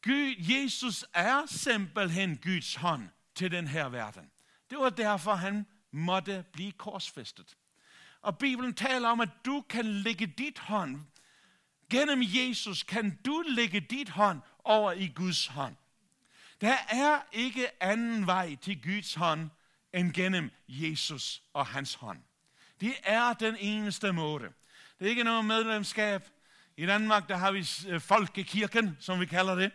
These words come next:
statskirken. Og der er ikke noget medlemskab af noget sted, som, som bringer os ind til Guds hånd. Der er bare én ting, og det er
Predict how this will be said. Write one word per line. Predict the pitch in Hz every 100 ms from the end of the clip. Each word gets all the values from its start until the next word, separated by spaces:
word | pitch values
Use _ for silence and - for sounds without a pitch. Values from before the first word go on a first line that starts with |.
| -
statskirken. | - - 196 185 - - 202 185 208 - - - - - -
Og | - 208
der | 262
er | 254 269 247
ikke | 269 269
noget | 247 233
medlemskab | 208 220 226 220 - 220 214 190
af | 185
noget | 185 185 220 226
sted, | 160 - 196 202
som, | 190 - 190 160 - - -
som | - 208 202 156
bringer | 175 190 226 220 170 - - _
os | 196 - -
ind | 214 208 _
til | - 190
Guds | 151 190
hånd. | 160 135 101
Der | 185 196 214
er | 160 175 214
bare | - 190 202 208
én | 190 190
ting, | 143 175 185 196
og | 156 151
det | 202 208
er | 143 151